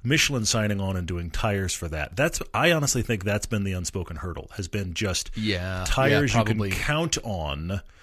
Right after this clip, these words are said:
Speaker 1: that can go three hundred. Not,
Speaker 2: Unreal.
Speaker 1: not like, "We made
Speaker 2: Unreal.
Speaker 1: a set." No, like, "No, go ahead, go, go do three hundred."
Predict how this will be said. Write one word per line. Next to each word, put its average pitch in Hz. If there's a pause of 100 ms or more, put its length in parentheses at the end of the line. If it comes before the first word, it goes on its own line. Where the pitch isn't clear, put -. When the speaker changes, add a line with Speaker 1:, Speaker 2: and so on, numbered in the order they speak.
(280)
Speaker 1:
that 107
can 110
go 101
three 104
hundred. 90 (1400)
Not, 202
Speaker 2:
Unreal. 143
Speaker 1:
not 175
like, 143
"We 160
made 139
Speaker 2:
Unreal. 123
Speaker 1:
a 113
set." -
No, 120
like, 135
"No, 180
go 208
ahead, 202
go, 156
go 147
do 160
three 160
hundred." 147